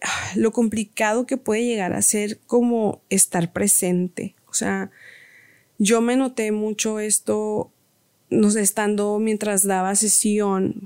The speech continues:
que estaba en sesión con alguien y mientras yo acompañaba a la persona pensando en la compra,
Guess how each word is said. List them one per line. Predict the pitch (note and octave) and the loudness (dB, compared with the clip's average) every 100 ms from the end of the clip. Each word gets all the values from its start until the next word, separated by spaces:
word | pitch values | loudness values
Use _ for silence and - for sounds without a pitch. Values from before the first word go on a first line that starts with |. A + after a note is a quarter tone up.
| - | -6
que | G3+ | -2
estaba | F#3+ - F#3 F#3+ G#3 G#3 - | 0 0 -2 -2 -4 -6 -6
en | - G#3+ | -2 0
sesión | A3 G3+ G#3 G#3 | 0 0 0 -2
con | A#3 A#3+ A#3+ | -2 0 0
alguien | A#3 G#3 G#3 G#3 | -2 -2 -2 0
y | G3+ | 0
mientras | G3 G3 G3+ G3 F#3+ - | -2 -2 -4 0 0 0
yo | F#3 G3 | -2 -2
acompañaba | F#3+ G#3 G#3 G#3+ G#3 G3 F#3+ | -2 -4 -2 -2 -2 -2 -2
a | |
la | G#3 G#3 | -4 -4
persona | G3+ G3 G3+ G3 G3 G3 | -2 0 0 -2 -2 -2
pensando | G3+ F#3 F#3 F3+ F#3 | 0 0 0 -2 -2
en | F#3+ F#3 F3 - - - - - _ A3+ | -2 -2 -4 -10 -16 -16 -20 -20 _ 2
la | B3 A#3+ | 2 2
compra, | A3+ G#3+ G3+ G3+ G3+ G#3+ G#3 G#3+ | -2 0 0 0 -2 -2 -2 -4